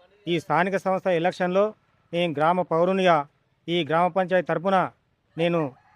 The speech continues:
ఈ ఇండిపెండెంట్ అభ్యర్థిగా షాంపూరి శారదా చిన్నయ్యను నేను స్వతంత్ర అభ్యర్థిగా బరిలోకి దిగుతున్నాను.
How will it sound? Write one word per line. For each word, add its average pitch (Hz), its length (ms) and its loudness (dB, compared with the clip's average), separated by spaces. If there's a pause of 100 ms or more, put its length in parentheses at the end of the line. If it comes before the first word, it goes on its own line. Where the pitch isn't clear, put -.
(180)
ఈ 165 140 -4 (340)
ఇండిపెండెంట్ 190 460 0
అభ్యర్థిగా 180 460 4 (760)
షాంపూరి 180 460 0
శారదా 185 400 4
చిన్నయ్యను 175 460 -2
నేను 185 300 0 (600)
స్వతంత్ర 208 340 2
అభ్యర్థిగా 190 500 2
బరిలోకి 170 380 0
దిగుతున్నాను. 185 540 0